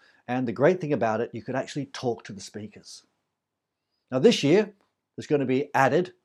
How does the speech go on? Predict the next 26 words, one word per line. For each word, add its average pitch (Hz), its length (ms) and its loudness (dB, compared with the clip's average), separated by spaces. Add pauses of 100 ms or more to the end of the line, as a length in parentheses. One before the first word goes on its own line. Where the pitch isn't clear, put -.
(480)
the 120 80 -6
panels. 110 560 -8 (440)
There's 113 160 0
gonna 135 200 2
be 123 80 0
a 107 80 0
panel 185 560 0 (520)
where 127 120 2
we're 123 80 2
gonna 123 180 2
be 123 120 0
asking 127 400 -2
great 147 320 2
questions 131 480 -6
to 131 100 -6
some 110 260 -6
industry 151 460 -2
leaders. 110 480 -4 (1160)
Now, 131 80 0
we're 131 100 0
gonna 151 180 6
be 135 100 0
having 131 260 0
some 117 220 -8
phenomenal 131 600 -2
presenters 113 560 -6